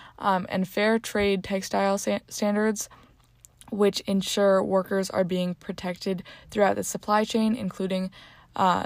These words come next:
their, their right to unionize, which I just said was very important in tip number five. Um, when buying cotton specifically, look out for Global Organic Textile Certified or Standard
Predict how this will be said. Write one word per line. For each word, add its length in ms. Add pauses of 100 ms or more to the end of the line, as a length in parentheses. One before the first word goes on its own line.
their, 320
their 240
right 240
to 160
unionize, 720
which 140
I 60
just 240
said 200
was 180
very 260
important 580
in 160
tip 180
number 240
five. 540 (580)
Um, 560 (440)
when 320
buying 320
cotton 340
specifically, 720
look 180
out 220
for 260
Global 720
Organic 440 (220)
Textile 640
Certified 840
or 140
Standard 520